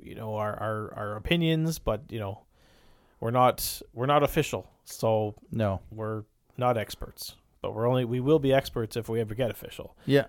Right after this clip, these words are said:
Speaker 1: But, uh,
Speaker 2: We're working towards it. And,
Speaker 1: we,
Speaker 2: and on
Speaker 1: we
Speaker 2: that
Speaker 1: are.
Speaker 2: note, I do wanna thank U M B.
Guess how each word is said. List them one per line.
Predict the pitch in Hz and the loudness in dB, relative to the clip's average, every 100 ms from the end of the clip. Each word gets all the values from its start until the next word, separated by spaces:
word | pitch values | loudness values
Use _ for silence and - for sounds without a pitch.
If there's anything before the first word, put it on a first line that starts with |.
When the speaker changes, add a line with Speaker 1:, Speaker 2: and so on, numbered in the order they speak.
| - | 0
Speaker 1:
But, | 104 - - | -4 -2 -4
uh, | 101 101 98 98 | -2 -2 -4 -2
Speaker 2:
We're | 127 | 6
working | 165 160 127 | 6 6 0
towards | 131 127 123 | 2 2 2
it. | 123 | 0
And, | 120 113 | 0 0
Speaker 1:
we, | |
Speaker 2:
and | 143 127 120 | 2 2 4
on | 135 143 | 4 6
Speaker 1:
we | |
Speaker 2:
that | 139 131 | 6 6
Speaker 1:
are. | |
Speaker 2:
note, | 147 160 | 8 8
I | |
do | 117 147 | 8 6
wanna | 147 135 | 6 4
thank | - 135 120 | 0 -2 -2
U | 131 | 0
M | 131 120 | 0 0
B. | 131 180 | -2 -4